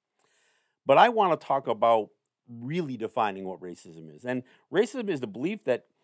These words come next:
different races possess different and distinct characteristics, abilities, or qualities so as to distinguish them as inferior or superior to one another. So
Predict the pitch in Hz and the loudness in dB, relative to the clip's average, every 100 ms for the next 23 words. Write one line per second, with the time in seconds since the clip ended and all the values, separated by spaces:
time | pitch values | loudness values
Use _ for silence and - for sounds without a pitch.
0 | _ _ 101 135 180 247 151 113 117 123 | _ _ -2 0 0 0 0 -2 -6 -12
1 | - _ 131 113 123 120 - _ 98 90 | -14 _ -8 2 2 0 -10 _ -20 _
2 | - 170 - 196 190 _ - 117 101 110 | 2 2 2 -6 -8 _ -10 -8 -8 -10
3 | - 175 170 _ - 143 131 113 107 110 | -4 -4 -6 _ 2 2 0 -6 -6 -10
4 | - - 95 127 156 156 151 151 - _ | -12 -16 -6 -2 0 -2 -4 -8 -12 _
5 | _ 110 - - 135 127 113 107 _ _ | _ -8 -2 6 8 8 6 -6 _ _
6 | 160 147 185 262 - 240 208 - 302 277 | -2 2 2 0 -2 -8 -8 -6 -4 -2
7 | 143 107 95 104 - _ _ _ _ - | -2 -2 -8 -10 -18 _ _ _ _ 0
8 | 131 123 120 170 175 170 170 170 _ _ | 0 0 -2 0 2 2 0 -4 _ _
9 | _ 127 120 117 - - 254 180 92 92 | _ -4 -4 -10 -16 -8 -2 -2 -2 -8
10 | - _ _ _ 104 104 101 98 85 64 | -10 _ _ _ -4 -2 0 0 -2 -6
11 | _ _ _ _ _ _ _ _ _ _ | _ _ _ _ _ _ _ _ _ _
12 | _ _ _ _ _ _ _ _ 175 180 | _ _ _ _ _ _ _ _ 2 2
13 | 170 | 2